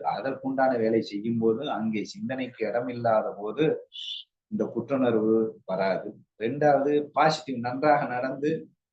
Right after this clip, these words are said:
ரிசல்ட் பாசிட்டிவா வந்துச்சுன்னா அகங்காரமும் வராது. அப்ப அவனுடைய அமைதி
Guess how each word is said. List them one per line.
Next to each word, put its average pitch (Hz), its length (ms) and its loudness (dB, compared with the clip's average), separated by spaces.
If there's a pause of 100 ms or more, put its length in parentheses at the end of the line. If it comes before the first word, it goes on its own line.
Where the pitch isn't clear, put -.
(240)
ரிசல்ட் 160 380 2
பாசிட்டிவா 143 460 4
வந்துச்சுன்னா 117 440 -2
அகங்காரமும் 113 800 -2
வராது. 87 360 -8 (160)
அப்ப - 320 -4
அவனுடைய 120 680 -2
அமைதி 139 500 2